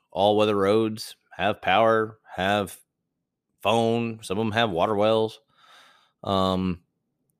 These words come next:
directly to 'em. And they'll be on the market for two, three, four, five, six, eight hundred days.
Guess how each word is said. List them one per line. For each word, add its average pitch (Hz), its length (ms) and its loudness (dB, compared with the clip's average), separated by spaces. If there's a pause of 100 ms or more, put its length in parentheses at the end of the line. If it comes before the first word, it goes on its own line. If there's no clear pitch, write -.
(120)
directly 131 300 4
to 175 160 6
'em. 82 100 0 (1040)
And 107 1000 4 (1700)
they'll 135 160 8
be 170 160 6
on 147 160 6
the 131 40 6
market 117 480 4 (800)
for 90 140 -12
two, 113 340 -2
three, 110 280 -4
four, 107 260 -2
five, 107 320 2
six, - 320 -4
eight 110 180 0
hundred 104 320 -2
days. 82 460 -6